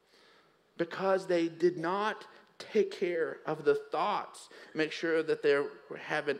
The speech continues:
admirable thoughts. But guess what? There was another way to look at this. Numbers chapter fourteen, verse six.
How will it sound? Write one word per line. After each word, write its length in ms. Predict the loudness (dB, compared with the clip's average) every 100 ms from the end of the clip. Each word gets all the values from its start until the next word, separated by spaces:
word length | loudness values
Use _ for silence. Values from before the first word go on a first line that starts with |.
| -4
admirable 640 | 0 2 2 0 2 4 4
thoughts. 540 | 2 0 0 0 -6
But 140 | -6 0
guess 200 | 0 6
what? 360 | 6 6 2 -16 -2 6
There 100 | 8
was 180 | 10
another 760 | 6 2 6 6 8 6 4 2 -14 2
way 540 | 8 12 12 8 2 -6 -10
to 140 | -2
look 340 | 0 4 4 2
at 140 | -4
this. 420 | -4 -8 -12 -20 -20 _ _ _ _ -20 -20 _ _ _ _ _ _ _ _ _ _ _ _ _ _
Numbers 340 | -4 -2 0 0
chapter 260 | -2 -2
fourteen, 500 | 0 4 4 2 -2
verse 320 | 4 4 4 2
six. 400 | 2 2 -16